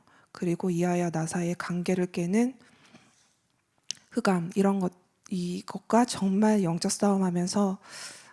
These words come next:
어, 이 아이가 어찌됐건, 어, 잘 무사히 전학을 안 가고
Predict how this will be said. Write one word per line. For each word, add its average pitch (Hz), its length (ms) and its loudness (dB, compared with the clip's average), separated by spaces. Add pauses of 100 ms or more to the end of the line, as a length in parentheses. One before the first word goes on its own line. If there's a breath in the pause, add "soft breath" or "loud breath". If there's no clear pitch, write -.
(100)
어, 160 400 -6 (1080 soft breath)
이 185 100 0
아이가 180 260 0
어찌됐건, 190 680 0 (720 soft breath)
어, 170 360 -6 (280)
잘 190 280 0
무사히 190 560 0
전학을 196 460 2
안 165 140 -2
가고 208 400 -2